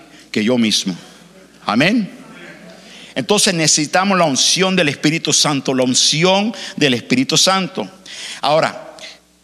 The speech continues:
sin la obra del Espíritu Santo, sin la obra del Espíritu Santo, no podemos entrar en la verdad, ni tampoco poder practicar la palabra del Señor.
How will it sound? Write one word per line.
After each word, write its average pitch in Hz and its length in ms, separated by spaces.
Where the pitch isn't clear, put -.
sin - 440
la 196 160
obra 294 380
del 254 140
Espíritu 226 400
Santo, 185 400
sin 165 240
la 147 120
obra 247 280
del 247 120
Espíritu 220 360
Santo, 170 480
no 185 240
podemos 214 360
entrar 190 680
en 143 120
la 127 100
verdad, 113 520
ni 160 160
tampoco 156 960
poder 156 460
practicar 147 840
la 123 140
palabra 123 340
del 120 100
Señor. 107 360